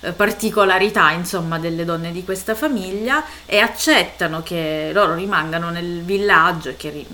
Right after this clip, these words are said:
insomma, vengano comunque, non vengano aggredite né, né uccise, a condizione che vengano sedate, a condizione che, eh, non si, eh, esprimano.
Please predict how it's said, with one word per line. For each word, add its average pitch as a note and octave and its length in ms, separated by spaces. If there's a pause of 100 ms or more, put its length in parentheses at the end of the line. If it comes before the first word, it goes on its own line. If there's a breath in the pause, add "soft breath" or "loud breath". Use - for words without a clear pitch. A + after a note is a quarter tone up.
(160)
insomma, - 300
vengano - 480
comunque, - 960
non E3+ 180
vengano E3 320
aggredite F3 760
né, E3 380
né G3 100
uccise, F3+ 520 (220 loud breath)
a F#3 160
condizione A3+ 540
che G#3+ 100
vengano E3 460
sedate, D#3+ 540
a E3+ 80
condizione F#3 600
che, - 240
eh, - 280
non F3+ 240
si, E3 280 (100)
eh, - 600
esprimano. E3 760